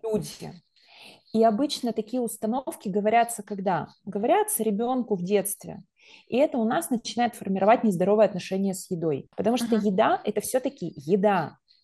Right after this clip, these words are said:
Speaker 1: Безусловно, она играет очень огромную роль в нашей жизни. И пока будет существовать человечество, еда для нас будет очень важна, потому что без нее мы не сможем выжить. Но сейчас, во времена,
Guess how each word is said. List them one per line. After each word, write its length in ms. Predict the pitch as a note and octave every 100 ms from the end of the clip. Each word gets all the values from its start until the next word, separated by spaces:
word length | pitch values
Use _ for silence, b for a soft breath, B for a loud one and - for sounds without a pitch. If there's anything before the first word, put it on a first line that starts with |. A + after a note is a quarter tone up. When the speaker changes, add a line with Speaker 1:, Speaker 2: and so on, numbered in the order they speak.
| -
Speaker 1:
Безусловно, 640 | D#3 G3+ A3 - A3 F#3+
она 200 | F3 G3
играет 360 | F#3+ G3+ F#3+ G3
очень 300 | A3 - F3+
огромную 380 | F3 G#3+ F#3+ F3
роль 160 | G3+ A#3+
в 40 |
нашей 300 | G#3+ G#3 G#3+
жизни. 440 | F3+ F3 E3 D#3+ D#3
И 20 |
пока 240 | D#3+ G3+
будет 220 | G#3 A3+
существовать 560 | - G#3+ - G#3 G#3 G3+
человечество, 920 | - G3+ G3 F3 - D3+ - - - -
еда 400 | D#3+ E3 G3 G#3
для 160 | F3+
нас 260 | F3 G3 F#3
будет 380 | F3 G3 F#3 F3
очень 280 | E3+ F3 E3
важна, 320 | D#3+ F3 G3+
потому 320 | G3+ E3 E3+
что 180 | - D#3
без 140 | D#3+
нее 180 | E3 F#3
мы 120 | F3+
не 80 | E3+
сможем 440 | - - E3+ F3
выжить. 280 | F3 D#3+ C3+ F3
Но 60 |
сейчас, 580 | F3 F#3+ - G3+ F#3 -
во 80 | E3+
времена, 480 | F#3 F#3 F3+ G3